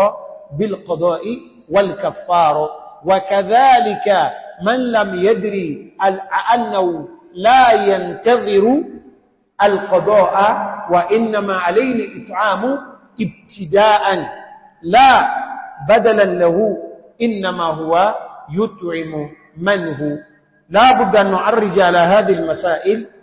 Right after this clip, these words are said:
لعل الله سبحانه وتعالى يفقهنا في ديننا. Ọpẹ́ ni fọ́lọ́run ọba tí ó ṣe wá ní Mùsùlùmí.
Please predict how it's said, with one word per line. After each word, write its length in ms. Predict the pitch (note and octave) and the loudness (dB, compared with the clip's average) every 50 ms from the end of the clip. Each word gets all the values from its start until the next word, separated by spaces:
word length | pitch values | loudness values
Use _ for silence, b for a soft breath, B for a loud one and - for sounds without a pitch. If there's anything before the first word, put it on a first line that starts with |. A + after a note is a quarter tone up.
| _ _ _ _ - | _ _ _ _ -8
لعل 340 | C#3+ E3 D3 F3 F#3+ F#3+ F#3 | -6 -2 0 2 2 2 2
الله 300 | F3 E3+ F3 F#3+ F#3 F3 | 2 2 4 4 2 2
سبحانه 460 | - - - - - F#3 F3 F3 F3+ | 0 -2 -6 -4 -2 -2 -2 0 -2
وتعالى 680 | F3 D#3+ D#3+ D#3 D#3+ E3 D3 D#3+ F3 E3 D#3+ F3 G3 G#3+ A3 - - _ _ _ _ _ _ _ _ _ _ _ _ _ _ _ _ _ _ _ _ _ _ _ _ _ _ - | -2 -2 -2 -4 -4 -6 -6 -4 -4 -4 -4 -6 -6 -8 -10 -14 -20 _ _ _ _ _ _ _ _ _ _ _ _ _ _ _ _ _ _ _ _ _ _ _ _ _ _ -2
يفقهنا 840 | G3+ A#3 - - G3+ F3 - - - - G3 F3 F#3 F3 D#3+ D3+ D3 C#3+ C#3+ - - - - - - - | -2 -2 2 2 0 0 0 -2 -2 0 0 0 0 -2 -2 -4 -4 -4 -6 -10 -14 -14 -16 -18 -16 -12
في 140 | E3 D3+ C#3+ | -12 -10 -8
ديننا. 460 | C3 E3 E3+ D#3+ D3+ D3 C#3 C3+ B2 - - - - - - - _ _ _ _ _ - | -8 -6 -6 -6 -6 -6 -6 -8 -10 -12 -14 -18 -20 -20 -20 -20 _ _ _ _ _ -8
Ọpẹ́ 220 | E3+ F3 F#3 F3 | -6 -2 -2 -2
ni 60 | E3+ | -2
fọ́lọ́run 300 | - - F#3+ F#3 F#3 E3 D3+ | -2 -4 -4 -4 -4 -4 -4
ọba 160 | C#3 C#3 C#3+ C#3+ | -2 -2 -2 -2
tí 180 | - - E3+ | -4 -6 -8
ó 40 | D#3 | -8
ṣe 100 | C#3+ D3+ | -6 -4
wá 80 | D#3 D#3+ | -4 -4
ní 60 | E3 | -4
Mùsùlùmí. 360 | E3 E3 - - C#3+ C#3 C3 | -6 -10 -12 -14 -16 -18 -18